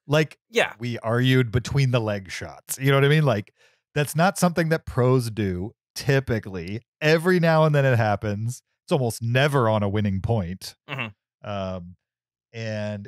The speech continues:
Speaker 1: it's kind of like a last ditch thing. You get, like, a, like, a half court shot in basketball. Like, y-,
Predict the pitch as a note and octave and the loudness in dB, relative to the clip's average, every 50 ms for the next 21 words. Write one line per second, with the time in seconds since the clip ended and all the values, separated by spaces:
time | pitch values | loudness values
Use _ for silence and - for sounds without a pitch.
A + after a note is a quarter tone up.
0 | - _ - A2+ - - _ - C3+ C3+ C3 C3 A#2 A2+ A2+ A2+ G#2+ A2 G#2 G2+ | -16 _ -16 -16 -16 -16 _ -2 0 2 2 2 2 2 2 2 0 0 -2 -2
1 | G#2 G#2+ A2 A2+ A2 A2 - - F#2+ G#2+ G#2+ G2+ - - - - _ F#2+ F2 D#2 | 0 0 0 0 0 -2 -4 -8 -4 -2 -2 -2 -4 -8 -12 -12 _ -14 -14 -14
2 | C#2 C2 B1+ - E2+ _ _ _ _ _ _ _ _ - D3 E3 D3 E3+ D3+ D3+ | -14 -16 -18 -20 -20 _ _ _ _ _ _ _ _ -8 -8 -4 0 0 0 2
3 | - D3 C3 C3 B2+ G#2+ - _ - _ _ _ - C3 C3 B2+ - A#2+ G#2 G2 | 2 2 2 2 0 -2 -6 _ -20 _ _ _ -8 -6 -6 -4 -2 -4 -4 -2
4 | - C#3 C3 B2 - - _ - D#3 D3+ C#3+ - - - - G2+ F2+ E2+ E2+ - | 0 0 0 0 -2 -8 _ -4 -4 -4 -4 -4 -10 -12 -10 -10 -10 -12 -14 -18
5 | - _ G#2 G2 G2 F#2 A2 A2+ A2 G#2 - - D2+ _ C#2+ C2 - C#2+ F#2+ _ | -18 _ -10 -10 -8 -6 -4 -6 -6 -6 -8 -16 -20 _ -20 -20 -20 -20 -20 _
6 | _ _ _ _ _ _ _ _ _ _ _ _ _ _ - E2+ D#2+ _ _ _ | _ _ _ _ _ _ _ _ _ _ _ _ _ _ -14 -14 -14 _ _ _
7 | _ _ _ _ _ _ _ _ _ C#3+ B2+ | _ _ _ _ _ _ _ _ _ -16 -16